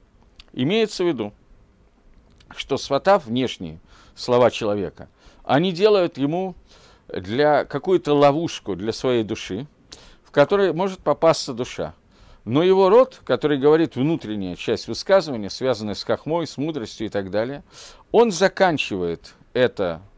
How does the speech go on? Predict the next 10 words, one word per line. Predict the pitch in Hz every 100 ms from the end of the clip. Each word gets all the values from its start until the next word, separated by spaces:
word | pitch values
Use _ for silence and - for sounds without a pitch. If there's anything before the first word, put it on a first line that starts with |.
| _ _ _ _ _ _ _ _ _ _
вход | - 147 -
в | -
ссору, | 113 101 131 - _ - -
который | 143 143 160 151
начали | 160 208 - 180 143
делать | 123 156 143
его | 135 127
уста. | 117 - -
То | 160
есть | 160 -